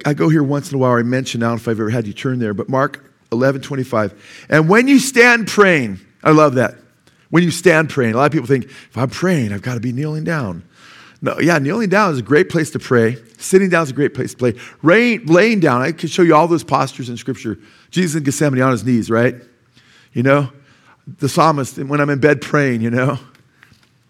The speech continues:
Jesus, you know, in Gethsemane on his knees again, again, you know. Uh, you have these different scriptures, but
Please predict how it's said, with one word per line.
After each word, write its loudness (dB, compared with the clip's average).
Jesus, -2
you -4
know, -2
in -8
Gethsemane -4
on -4
his -8
knees -4
again, -6
again, -6
you -10
know. -10
Uh, 0
you 0
have -2
these -6
different -8
scriptures, -6
but 0